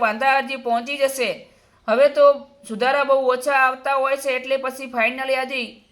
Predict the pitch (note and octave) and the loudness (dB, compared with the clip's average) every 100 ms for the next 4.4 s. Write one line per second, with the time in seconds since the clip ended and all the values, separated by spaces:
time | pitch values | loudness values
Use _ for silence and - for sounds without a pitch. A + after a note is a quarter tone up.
0 | - A#3 A3 C#4 D4 C4+ C4+ C4+ C4 C4 | -6 0 2 0 0 0 0 0 -4 -4
1 | A#3 C4 C4+ B3 B3 C4 B3+ B3 A#3 A3 | -2 -2 -2 -6 -4 -4 -2 -2 -2 -2
2 | - _ - A3+ C4 C4+ C4+ B3+ A#3+ C4 | -8 _ -14 -6 -6 -6 -8 -6 -4 -2
3 | B3 B3 B3+ C#4 A#3+ A#3+ B3 G#3+ A#3 B3+ | -2 -2 -4 -6 -6 -6 -6 -2 -2 -2
4 | A#3+ A#3 - | -2 -4 -6